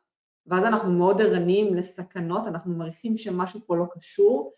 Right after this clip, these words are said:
ואפילו נכנסים למצב הישרדותי, כלומר למצב שאנחנו או מוכנים לתקוף או מוכנים לברוח מהסיטואציה, או שהוא במצב רגוע, כשהוא במצב רגוע, אנחנו רגועים,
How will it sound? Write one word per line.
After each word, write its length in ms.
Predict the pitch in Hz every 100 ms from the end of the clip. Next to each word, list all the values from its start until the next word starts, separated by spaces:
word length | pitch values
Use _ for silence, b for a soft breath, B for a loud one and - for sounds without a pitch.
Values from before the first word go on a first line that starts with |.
| B B -
ואפילו 280 | 175 214 226
נכנסים 460 | 202 180 214 208
למצב 360 | 214 180 - 190
הישרדותי, 680 | 220 - 160 151 - 247 254
כלומר 280 | 170 156 151
למצב 420 | 156 160 - 196
שאנחנו 460 | 190 202 170 170 -
או 140 | 196 208
מוכנים 400 | 220 208 190 196
לתקוף 460 | 180 - 202 - -
או 120 | 185
מוכנים 440 | 214 - 165 165
לברוח 560 | 160 143 151 160 170 -
מהסיטואציה, 760 | 170 - 175 - - 139 - 269 539 - _ _ b b b b _ _ -
או 80 | 302 370 370 -
שהוא 220 | - 262 262
במצב 340 | 254 - 285 277
רגוע, 320 | 277 233 240 226 - - _ _ _ _ _ _ _ _ _ -
כשהוא 160 | 269 302
במצב 400 | 311 262 294 240
רגוע, 380 | 220 220 254 180
אנחנו 460 | 175 220 233 247 226
רגועים, 560 | 214 208 208 196 190